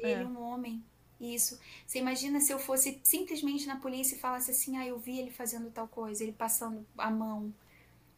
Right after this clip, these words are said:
Speaker 2: Como que seria isso? Sabe?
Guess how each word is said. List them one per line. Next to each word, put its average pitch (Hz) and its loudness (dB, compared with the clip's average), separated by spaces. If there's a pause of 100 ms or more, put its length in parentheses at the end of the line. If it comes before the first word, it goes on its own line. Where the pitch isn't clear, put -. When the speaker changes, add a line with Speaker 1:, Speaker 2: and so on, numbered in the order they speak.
(600)
Speaker 2:
Como 427 2
que - -2
seria 254 2
isso? 208 -2 (800)
Sabe? 226 2